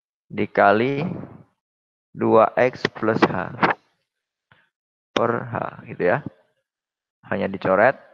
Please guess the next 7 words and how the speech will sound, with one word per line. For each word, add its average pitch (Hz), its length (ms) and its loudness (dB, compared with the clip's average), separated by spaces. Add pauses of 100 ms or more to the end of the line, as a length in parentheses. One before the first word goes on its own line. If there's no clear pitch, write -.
(520)
tinggal 110 560 2 (2000)
limit 110 400 -2
H 107 160 4
mendekati 98 480 2
nol 117 320 4
dari 104 480 4 (1400)
dua 90 320 2